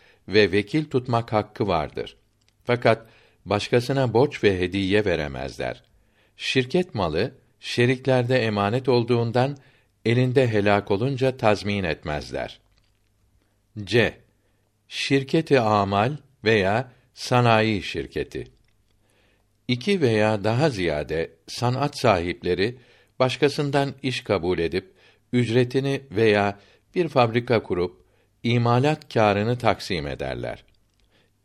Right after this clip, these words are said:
İş, işçilik, müsavi, kâr farklı olabilir. Bir şirketin alacağı siparişi her şerik yapar. Her şerik iş kabul eder ve satış yapar.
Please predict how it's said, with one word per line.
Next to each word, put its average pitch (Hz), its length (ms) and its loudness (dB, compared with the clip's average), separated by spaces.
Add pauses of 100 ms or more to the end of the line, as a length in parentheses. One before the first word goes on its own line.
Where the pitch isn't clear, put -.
İş, - 440 -2 (100)
işçilik, 113 640 -2
müsavi, 104 800 0 (120)
kâr 135 260 2
farklı 110 440 -2
olabilir. 69 640 -4 (680)
Bir 190 140 0
şirketin 143 500 0
alacağı 87 500 -2
siparişi 95 800 -2 (260)
her 156 220 -2
şerik 82 440 -4
yapar. 69 440 -8 (440)
Her 143 200 4
şerik 92 500 -4 (140)
iş 135 200 -4
kabul 123 340 2
eder 131 340 0
ve 107 120 2
satış - 440 -4
yapar. 67 420 -6